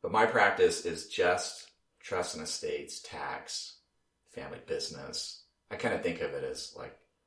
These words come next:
family wealth law, everything that deals with families and money and things they own, and then legal things.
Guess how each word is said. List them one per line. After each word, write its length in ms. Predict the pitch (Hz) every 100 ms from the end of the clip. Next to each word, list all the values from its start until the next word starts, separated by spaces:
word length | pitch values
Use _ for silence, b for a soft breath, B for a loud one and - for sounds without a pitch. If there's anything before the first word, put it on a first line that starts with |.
| _ _ _
family 480 | - 90 82 80
wealth 560 | 69 71 69 - - - _ _
law, 500 | 69 69 - - - - _ _ -
everything 400 | 101 120 120 107
that 100 | 90
deals 280 | 85 - -
with 220 | - - - _ _ _
families 920 | - - 87 82 85 87 95 101 - b b b b -
and 200 | 85 76
money 540 | 73 76 85 104 - _ _ _ -
and 180 | 80
things 300 | 80 80 82
they 180 | - 78
own, 540 | 76 76 82 98 - _ _ _ _ -
and 220 | - 76
then 280 | - 92 90
legal 280 | 82 82 -
things. 560 | 131 123 135 - -